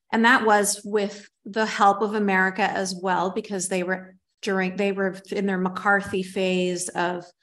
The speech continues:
being so afraid of communists and Russians and, you know, all of that pre-Cold War stuff. Um,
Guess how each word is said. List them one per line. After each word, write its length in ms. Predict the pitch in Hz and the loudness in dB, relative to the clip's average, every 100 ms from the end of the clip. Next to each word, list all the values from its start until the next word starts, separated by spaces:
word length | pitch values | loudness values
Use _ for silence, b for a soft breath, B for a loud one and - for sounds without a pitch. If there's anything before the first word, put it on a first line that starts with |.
| b b - | b b -2
being 400 | 196 190 185 185 | 0 0 0 -2
so 280 | 185 196 | -2 -2
afraid 340 | 202 202 190 185 | -2 -2 -2 -2
of 80 | 185 | -4
communists 720 | 196 180 180 185 185 185 - | -2 -2 -2 -4 -4 -4 -4
and 120 | 180 | -4
Russians 560 | 180 180 - 180 180 180 | -2 -4 -4 -6 -6 -6
and, 180 | 175 180 | -6 -6
you 80 | |
know, 200 | 175 170 175 | -4 -4 -2
all 260 | 185 185 | -2 -2
of 80 | 180 | -2
that 260 | 190 185 - | -4 -4 -6
pre-Cold 540 | 190 185 185 196 196 | -6 -6 -4 -6 -4
War 300 | 196 180 - | -4 -6 -4
stuff. 400 | 107 - - - _ B B B B B | -6 -6 -8 -8 _ B B B B B
Um, 600 | 208 208 196 190 185 185 | 2 4 4 2 -2 -8